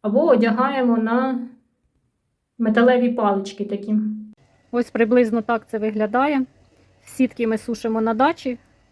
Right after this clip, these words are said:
тому що там сушимо на вулиці, десь в холодочку. І там захищаємо рибку від мух. А в квартирі сушимо на балконі.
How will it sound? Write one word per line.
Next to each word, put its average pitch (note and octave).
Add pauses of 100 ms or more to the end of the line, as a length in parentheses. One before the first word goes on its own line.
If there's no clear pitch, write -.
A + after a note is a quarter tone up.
тому A3
що A3
там G#3+
сушимо G#3+
на G#3+
вулиці, C4+ (400)
десь G#3+
в -
холодочку. A#3+ (840)
І A3+ (360)
там C4
захищаємо A#3
рибку A#3
від A3
мух. F#3 (920)
А A#3+
в A#3+
квартирі C4+
сушимо B3
на A#3+
балконі. C#4+